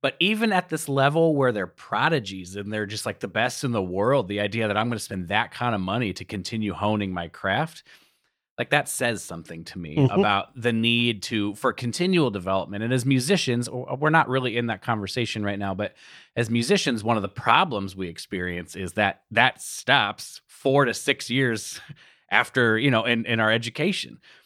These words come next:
Speaker 1: So all of a sudden we graduate at, like, twenty-one, and then we go off and we're like, "Well, we, you know, if we wanna go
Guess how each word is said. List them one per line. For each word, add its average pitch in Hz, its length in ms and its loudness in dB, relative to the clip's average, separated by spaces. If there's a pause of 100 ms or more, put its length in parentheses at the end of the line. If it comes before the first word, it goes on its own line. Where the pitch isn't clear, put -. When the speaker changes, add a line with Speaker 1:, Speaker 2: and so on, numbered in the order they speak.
(520)
Speaker 1:
So 120 60 6
all 131 80 8
of 139 80 2
a 139 40 -2
sudden 185 280 4
we 131 80 4
graduate 127 480 4
at, 113 40 -2
like, 104 120 -2
twenty-one, 135 720 2
and 117 140 -2
then 117 140 2
we 117 120 2
go 107 220 4
off 123 380 4
and 101 140 -4
we're 107 160 2
like, 101 180 0
"Well, 110 220 2
we, 113 240 0
you 123 100 2
know, 101 180 2
if 117 160 -6
we 120 80 2
wanna 110 220 4
go 98 540 4